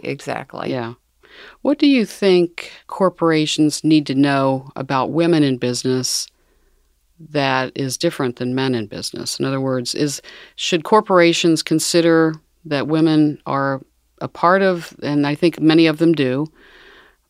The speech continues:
Speaker 2: but, but are the needs and considerations different for women than men? Should they be?
Speaker 1: You mean in terms of employment?
Speaker 2: Employment and advancement and,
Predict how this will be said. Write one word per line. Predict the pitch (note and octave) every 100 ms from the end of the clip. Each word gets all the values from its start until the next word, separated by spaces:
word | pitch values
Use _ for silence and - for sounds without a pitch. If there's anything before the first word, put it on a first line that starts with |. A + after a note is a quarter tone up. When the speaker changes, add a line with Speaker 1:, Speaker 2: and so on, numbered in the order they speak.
| -
Speaker 2:
but, | D#3 D3 -
but | D3 C#3+ _ - - - _ -
are | E3+
the | D#3+
needs | E3 F#3 G#3 G3+ F3 -
and | - D#3+
considerations | D3+ D#3 - D#3+ D3+ D3 D3 D3 C3+
different | - F3+ F3 C#3+ -
for | - C3+
women | C3+ C3 B2+ B2+ -
than | C3+ B2+
men? | A#2+ A2+ G#2+
Should | - - D#3
they | C#3 A2+
be? | A2+ E2+ A#2+ _ - - -
Speaker 1:
You | F#3+
mean | D#3
in | C#3+
terms | C#3+ D#3 C#3 C3+
of | B2+
employment? | B2 - D3+ D#3+ E3+ F#3 -
Speaker 2:
Employment | F3 E3+ E3+ G#3+ G#3 G3+ G3 F#3+ E3+
and | D3+
advancement | C#3 C#3 E3 F3+ F3+ - F3 E3+ D#3+ -
and, | C#3 C3+ C3+ C3+ C3